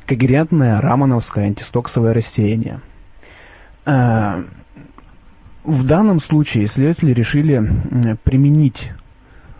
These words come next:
два так называемых генератора расчёсок. Ну, это есть, э, особый вид лазеров, э, в которых спектр частот, ну, имеет, образно говоря, э,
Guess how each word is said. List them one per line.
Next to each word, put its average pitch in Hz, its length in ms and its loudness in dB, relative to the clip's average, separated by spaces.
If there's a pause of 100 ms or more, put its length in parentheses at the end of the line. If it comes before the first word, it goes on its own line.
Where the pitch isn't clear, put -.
(240)
два 127 460 2 (260)
так 139 160 -2
называемых 127 600 2
генератора 120 720 0
расчёсок. 131 680 -2 (400)
Ну, 151 80 2
это 123 180 -2
есть, 117 360 -4
э, 107 380 -6
особый 117 440 -2
вид 110 140 -2
лазеров, 147 440 0 (160)
э, - 460 -6 (1040)
в - 100 -20
которых 143 640 0 (380)
спектр - 640 -4
частот, 208 500 -2 (480)
ну, 156 240 2
имеет, 143 560 0 (140)
образно 120 580 0
говоря, 139 580 0 (400)
э, 120 420 -2